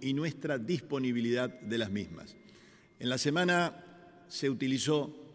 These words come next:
el mecanismo de trabajo con el jefe de gabinete, mecanismo que prevé el decreto nacional que establecía esta categorización para medir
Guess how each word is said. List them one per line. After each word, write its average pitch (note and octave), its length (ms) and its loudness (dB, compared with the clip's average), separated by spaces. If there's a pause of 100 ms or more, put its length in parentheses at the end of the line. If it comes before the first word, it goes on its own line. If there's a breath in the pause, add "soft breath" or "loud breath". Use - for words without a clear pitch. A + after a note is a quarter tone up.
(500)
el A2+ 120 0
mecanismo C3+ 600 2
de B2 80 4
trabajo C3+ 560 2
con A#2 640 0
el A#2 120 -4
jefe B2+ 240 -2
de B2 80 4
gabinete, A#2 540 0 (160)
mecanismo A2+ 480 0
que G#2+ 100 0
prevé A2+ 520 -2 (320 loud breath)
el G#2+ 140 -4
decreto A2 880 -2
nacional B2 580 -2
que B2 80 -4
establecía A2 600 0
esta A2+ 180 -4
categorización G#2+ 960 -2
para G#2 460 -4 (160)
medir D#3 480 6